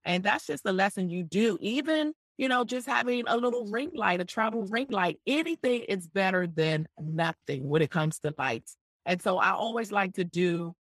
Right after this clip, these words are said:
you know, turn it on and then turn it off when we're in our class setting to kinda, like, say, you know, "This is the difference. This is what I look like with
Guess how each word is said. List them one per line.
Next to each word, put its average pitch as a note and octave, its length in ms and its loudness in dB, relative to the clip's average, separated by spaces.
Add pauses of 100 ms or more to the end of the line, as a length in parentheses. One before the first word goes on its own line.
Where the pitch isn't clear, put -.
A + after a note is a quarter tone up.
(560)
you B3 120 0
know, F#3 140 4
turn G3 280 2
it D#3+ 100 2
on B3+ 380 4
and F#3+ 140 2
then F3 140 0
turn F3 260 0
it D#3+ 100 -2
off G3+ 400 2
when F#3+ 180 0
we're F3+ 300 4 (240)
in F3+ 140 0
our F3 240 2
class F3+ 420 -2
setting G#3+ 340 2
to G#3+ 120 -4
kinda, F#3+ 200 2
like, F3+ 280 0
say, F3 420 -2
you C4 100 2
know, G3 160 4
"This G3 280 2
is G4+ 80 -6
the G#4+ 80 2
difference. - 560 0
This A3 280 4
is G4 160 2
what C4 180 6
I C4+ 100 4
look C4+ 180 2
like D#4+ 220 4
with A#3+ 220 2